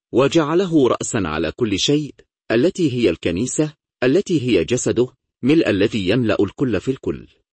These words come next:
ما أريدك أن تركز عليه هو هذه اللغة التي تتحدث عن تمجيد يسوع عن يمين الله وسيادته على كل شيء وعلى جميع أعدائه تحت قدميه.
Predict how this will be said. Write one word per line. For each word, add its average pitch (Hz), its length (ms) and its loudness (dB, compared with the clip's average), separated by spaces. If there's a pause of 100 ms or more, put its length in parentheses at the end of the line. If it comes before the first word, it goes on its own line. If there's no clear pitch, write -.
(960)
ما 143 220 2
أريدك 185 480 2
أن 104 200 2
تركز 110 440 0
عليه 101 460 0
هو 98 180 2
هذه 104 440 0
اللغة 123 400 2
التي 95 340 0
تتحدث 120 580 -4
عن 87 260 -2
تمجيد 101 420 -2
يسوع 101 640 -2
عن 85 120 -4
يمين 90 320 -2
الله 95 380 -2
وسيادته 87 880 -4
على 80 220 -2
كل 90 300 -4
شيء 123 400 -2
وعلى 80 380 -2
جميع 98 460 -4
أعدائه 82 600 -4
تحت - 300 -10
قدميه. 73 720 -8